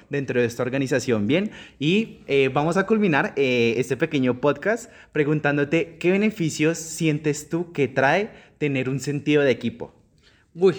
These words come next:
Speaker 2: lo primero, un buen clima laboral. Aquí te voy a ser muy sincero, tenemos a diario muchas cosas por las cuales responder y lo hacemos de la mejor manera con el mejor optimismo. A veces es difícil,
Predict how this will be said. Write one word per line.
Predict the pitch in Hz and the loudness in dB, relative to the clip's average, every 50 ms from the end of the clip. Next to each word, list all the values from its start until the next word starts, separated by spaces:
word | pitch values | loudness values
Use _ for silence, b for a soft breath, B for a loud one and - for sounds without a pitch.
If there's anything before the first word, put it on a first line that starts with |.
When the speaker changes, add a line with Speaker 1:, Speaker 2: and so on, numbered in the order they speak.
| - - 135 | -4 -12 -8
Speaker 2:
lo | 135 147 151 151 | -4 -4 -4 -2
primero, | 151 160 147 147 156 165 175 185 202 214 214 - - - _ - | -2 -4 -4 -2 -2 -2 0 0 0 -2 -4 -10 -18 -20 _ -12
un | 156 147 147 139 | -10 -8 -6 -4
buen | 143 143 143 139 | -4 -4 -4 -6
clima | - - 160 156 156 156 151 | -6 -4 -2 -2 0 0 0
laboral. | 151 143 131 123 123 120 113 107 104 - - b b b b b b b b b b | 0 0 -2 -2 -2 -4 -4 -6 -8 -10 -18 b b b b b b b b b b
Aquí | - 160 160 - - 233 247 269 262 - - - - - | -4 -4 -4 -2 -2 -2 -2 -2 -4 -8 -18 -20 -16 -6
te | - 170 | -4 -2
voy | 151 147 147 | 0 0 0
a | 147 | 0
ser | 147 160 151 156 | 0 -2 -2 -2
muy | 160 165 165 | -2 -4 -4
sincero, | 156 170 165 160 151 - 165 156 147 151 160 - B B B B | -4 -6 -6 -6 -4 -2 -2 0 -2 -2 -6 -8 B B B B
tenemos | B 160 156 151 170 196 196 | B -4 -4 -2 0 0 0
a | 208 190 | 0 0
diario | 160 147 160 170 | 0 0 0 -2
muchas | 180 190 180 - 202 190 190 | -2 -2 -2 -2 -4 -6 -6
cosas | - 196 190 180 190 185 185 | -4 -4 -4 -4 -4 -8 -10
por | - 170 151 | -10 -10 -10
las | 143 135 - | -10 -10 -8
cuales | - 143 139 151 147 143 | -8 -6 -4 -4 -4 -4
responder | 143 127 - - 131 123 123 123 120 120 - | -8 -8 -8 -10 -10 -6 -6 -6 -6 -6 -4
y | - 165 156 | -2 0 2
lo | 156 | 2
hacemos | 147 160 170 175 185 | 2 0 -2 -2 -2
de | 180 170 | 0 0
la | 160 147 | 0 -2
mejor | 139 135 131 147 151 156 | -4 -6 -4 -4 -4 -2
manera | 160 165 165 170 165 165 165 165 | -2 -4 -4 -4 -6 -8 -8 -8
con | 165 147 | -10 -10
el | 135 | -10
mejor | 131 127 123 120 127 131 131 | -8 -8 -8 -6 -4 -4 -4
optimismo. | 123 - - 135 123 120 113 107 117 113 113 B B B B B | -4 -8 -10 -10 -8 -8 -8 -10 -10 -14 -16 B B B B B
A | 135 139 | 2 2
veces | 147 151 175 175 | 2 2 2 0
es | 185 185 170 | -2 0 -2
difícil, | 185 185 - 233 220 - 147 - - B B | -2 0 0 0 0 0 -4 -10 -12 B B